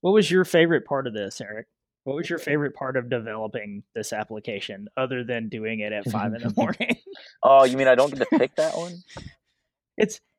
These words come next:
Speaker 1: it's exactly like going to competition. We, we stay up all night trying to get it
Speaker 2: You know,
Speaker 1: done
Speaker 2: we
Speaker 1: in
Speaker 2: wanted
Speaker 1: time.
Speaker 2: to really enter into the, uh, the agony,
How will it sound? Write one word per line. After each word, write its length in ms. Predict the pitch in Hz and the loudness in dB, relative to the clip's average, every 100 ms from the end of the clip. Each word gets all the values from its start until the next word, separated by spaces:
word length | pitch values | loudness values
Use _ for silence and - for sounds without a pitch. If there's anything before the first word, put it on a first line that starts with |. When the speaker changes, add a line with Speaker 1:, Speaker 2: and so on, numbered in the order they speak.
| _ | _
Speaker 1:
it's 160 | 220 - | 4 4
exactly 540 | 294 160 240 330 311 | 2 4 4 4 2
like 240 | 285 277 226 | 2 0 2
going 240 | 269 285 | 2 2
to 60 | 285 | 2
competition. 760 | 294 294 330 320 - 113 107 | 0 0 -2 -2 0 -2 -4
We, 280 | 127 185 190 - | -4 -2 -4 -6
we 120 | 220 196 | -4 -4
stay 280 | - 190 | 0 4
up 140 | 220 220 | 4 4
all 200 | 226 220 | 0 0
night 340 | 240 262 - | 0 -2 -2
trying 240 | - 160 170 | -2 -4 -2
to 60 | |
get 120 | 175 | -2
it 80 | 196 | 0
Speaker 2:
You 60 | 113 | 2
know, 60 | |
Speaker 1:
done 100 | 113 | 2
Speaker 2:
we 40 | 113 | 2
Speaker 1:
in 40 | |
Speaker 2:
wanted 180 | 113 120 | 2 2
Speaker 1:
time. 120 | 117 | 0
Speaker 2:
to 100 | 107 | -2
really 440 | 104 107 107 101 95 | -2 2 2 2 -2
enter 600 | - 104 - 95 90 87 87 | -4 -4 -2 -2 -2 -4 -6
into 680 | 98 101 87 - 90 85 82 80 | -4 -4 -4 -4 -4 -2 -2 -2
the, 220 | 87 85 | -2 0
uh, 240 | 82 82 - _ _ _ _ | 0 -4 -10 _ _ _ _
the 140 | - - | 2 4
agony, 640 | 98 104 95 90 82 80 | 6 4 4 2 0 -4